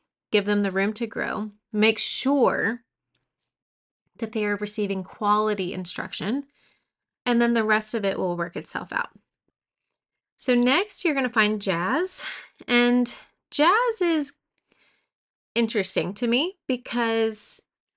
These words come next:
when I was growing up taking jazz classes, the jazz that I was exposed to was considered more like a Broadway style of jazz, right? So we were very lucky to have had a jazz teacher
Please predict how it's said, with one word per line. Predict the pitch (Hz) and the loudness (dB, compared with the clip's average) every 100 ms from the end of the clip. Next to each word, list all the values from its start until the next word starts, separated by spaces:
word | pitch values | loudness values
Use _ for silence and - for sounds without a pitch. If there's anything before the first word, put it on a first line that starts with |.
| _ _ _ | _ _ _
when | - 226 240 | 0 2 4
I | 233 247 | 4 2
was | 254 247 | 2 -2
growing | 220 196 190 | -2 -2 -4
up | - - - _ - | -8 -12 -20 _ -4
taking | 220 208 196 | -4 -2 -6
jazz | - - | -6 -8
classes, | - - - 381 415 - - _ _ _ _ _ | -8 -4 -2 -2 -2 -4 -6 _ _ _ _ _
the | 226 | 0
jazz | 220 226 214 220 | 2 2 2 2
that | 214 | -2
I | 190 | -4
was | 185 | -4
exposed | 180 - - 185 - | -6 -6 -4 -4 -2
to | 202 185 185 | -2 -2 -4
was | 190 180 | -4 -6
considered | - 196 - 165 80 - - _ _ _ _ _ _ _ _ _ _ - | -4 -4 -2 -4 -6 -8 -10 _ _ _ _ _ _ _ _ _ _ -2
more | 208 208 196 | 2 4 2
like | 196 196 | 2 0
a | 180 | -4
Broadway | 175 196 180 180 175 170 | 0 2 2 0 -4 -4
style | - - - | -4 -6 -8
of | - | -10
jazz, | - - - - | -8 -6 -6 -8
right? | 214 190 208 | -6 -4 -4
So | - - 185 180 185 - _ _ _ _ | -4 -2 -2 -4 -6 -10 _ _ _ _
we | 214 208 202 196 202 - - | -4 -2 0 0 -2 -6 -8
were | 202 196 | 0 0
very | 190 196 190 196 175 - _ _ | 2 2 2 0 -2 -14 _ _
lucky | 202 202 196 - 170 190 - _ _ _ _ | -2 0 0 -2 -8 -10 -14 _ _ _ _
to | - | -4
have | 208 | -4
had | 202 180 175 | 2 0 0
a | |
jazz | 185 180 180 | -4 -2 -2
teacher | - - 175 - - 185 190 | -4 -8 -8 -6 -4 -6 -8